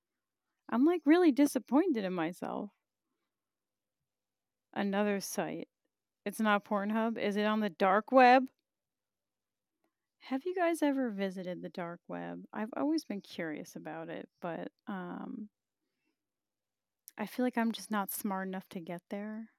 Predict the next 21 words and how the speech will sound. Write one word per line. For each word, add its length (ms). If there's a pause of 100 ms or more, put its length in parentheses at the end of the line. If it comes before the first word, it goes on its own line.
(260)
and 400
also 340
I'm 220
afraid 360
of 160
what 120
I'm 160
going 240
to 80
see. 340 (540)
<laughs> 80 (3000)
Oh, 500
man. 800 (1040)
Well, 320 (1700)
I 120
was 200
gonna 220
make 240
this, 240
like, 160
a 400